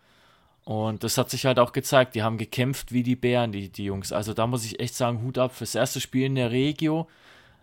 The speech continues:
Nochmal eine Liga drüber im Vergleich zu dem, was sie letztes Jahr gespielt haben, dann so ein Spiel abzuliefern, alter Vater. Und da auch an der Stelle Gruß an all, die sich, alle Jungs, die sich verletzt haben und schnelle Genesung, damit wir uns dann bald wiedersehen, weil wir spielen ja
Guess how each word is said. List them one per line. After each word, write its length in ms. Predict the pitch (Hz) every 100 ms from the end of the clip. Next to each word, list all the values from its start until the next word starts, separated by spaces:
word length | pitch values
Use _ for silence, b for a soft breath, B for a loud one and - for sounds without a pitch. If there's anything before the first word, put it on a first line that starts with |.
| b -
Nochmal 360 | 120 123 143
eine 60 | 135
Liga 320 | 123 127 127
drüber 300 | 120 120 131
im 60 | 131
Vergleich 340 | 127 113 123
zu 100 | -
dem, 180 | 113 117
was 120 | 113
sie 60 | 117
letztes 360 | 110 - 135
Jahr 100 | 135
gespielt 380 | 131 - 131 127
haben, 240 | 135 127 120
dann 160 | 113
so 120 | 113
ein 100 | 120
Spiel 220 | 117 - 123
abzuliefern, 680 | 127 - 131 131 135 127
alter 320 | - 107 131 123
Vater. 340 | 135 113 98
Und 300 | 98 95 98 -
da 80 | 110
auch 240 | 120 123
an 100 | 123
der 140 | 123
Stelle 340 | 120 - 123 120
Gruß 300 | 113 127 131
an 100 | 120
all, 160 | 120
die 80 | 120
sich, 420 | 113 110 - -
alle 180 | - 117
Jungs, 180 | 123 123
die 80 | 120
sich 160 | 113
verletzt 360 | - 110 120 -
haben 200 | 123 120
und 300 | 117 110 - B B B -
schnelle 340 | - 123 123
Genesung, 580 | 123 120 131 135 131 123
damit 260 | 117 117
wir 80 | 117
uns 160 | 120 -
dann 160 | 117
bald 180 | 113 110
wiedersehen, 520 | 120 135 120 110 113
weil 120 | 113 104
wir 60 |
spielen 240 | - 120
ja 100 | 117